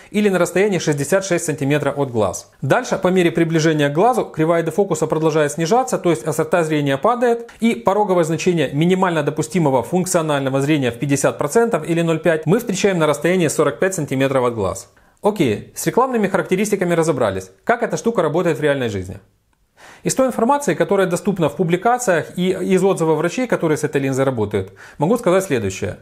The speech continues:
Если расчёт линзы попал в так называемую эметропию, то есть она максимально точно рассчитана на зрение вдаль, кривая дефокуса будет выглядеть примерно так, как заявлено. И они используют такой расчёт для тех пациентов, которым важно максимальное качество и количество зрения вдаль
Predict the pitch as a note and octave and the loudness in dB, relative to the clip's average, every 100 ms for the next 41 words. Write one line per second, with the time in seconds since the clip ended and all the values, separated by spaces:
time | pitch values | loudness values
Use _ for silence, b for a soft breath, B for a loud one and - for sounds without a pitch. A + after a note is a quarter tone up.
0 | - C3 A3+ A3+ G3+ - F3+ F3+ E3 C3 | -8 0 0 2 0 2 0 2 2 2
1 | D3+ F3 D3+ - D#3+ D3 D#3 D3 C#3+ D3+ | 0 0 0 -2 -2 0 2 0 -2 -2
2 | D3+ D3+ D#3+ A#3 A#3 C3 - F3 E3+ E3+ | -2 0 -2 0 0 0 0 0 0 0
3 | D3 D#3+ - F#3 F3+ E3 D#3+ F3+ - C#3 | 0 -2 -2 0 0 -2 0 -2 0 -2
4 | C#3+ - D#3 C3 A#2+ C3+ D3+ A#2+ C3+ C3+ | -2 0 0 2 2 2 0 0 0 2
5 | B2+ B2 D#3 A#3 B3 D#3 E3 F3+ F3 F3+ | 2 0 0 0 -2 0 2 2 0 0
6 | C4 A3+ F#3 E3 D3 G#3+ G3 D#3 C#3 D#3+ | 0 0 0 0 0 0 0 -2 -4 -2
7 | E3+ D#3 D3+ G3+ - E3 D3+ C3 G2 F#2 | 0 -2 0 -2 0 -2 0 2 0 -2
8 | F2 - _ F#3+ A#3 A#3 A#3 F#3+ D3 D3 | -10 -14 _ 0 2 2 2 0 0 -2
9 | D3 D#3+ D#3 D#3+ B3+ B3+ C#3 D3 E3+ F#3 | 0 2 2 2 0 -2 -2 -2 0 -2
10 | - D#3+ G#3 B3 F3+ - D3+ G3+ F#3+ F#3 | -2 -2 0 0 -2 -4 -2 0 -2 -4
11 | B2+ D#3 E3+ B2+ B2+ C#3 E3+ F3 D#3 C#3 | -2 0 0 -2 -6 -6 -2 -2 -2 -2
12 | F#3 F3 D3+ - D3 D#3+ C#3+ - C#3 C#3 | -2 -2 -4 -4 -2 -2 -4 -4 -4 -2
13 | C#3+ C#3+ C#3+ G#3 A#3+ | 0 -2 0 -2 -2